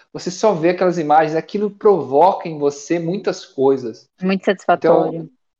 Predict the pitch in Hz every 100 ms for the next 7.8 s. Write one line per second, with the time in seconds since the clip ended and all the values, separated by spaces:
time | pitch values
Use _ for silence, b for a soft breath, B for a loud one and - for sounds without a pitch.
0 | _ 185 196 196 220 208 156 - 139 131
1 | 123 113 135 139 - 226 220 233 220 226
2 | - 247 254 - 165 185 254 254 - -
3 | 113 - _ _ _ _ _ - 175 185
4 | 202 170 - 214 226 208 160 185 220 220
5 | 202 170 180 180 180 - 208 196 - -
6 | - 185 208 208 170 156 160 - 165 165
7 | 156 - 190 202 - 175 175 156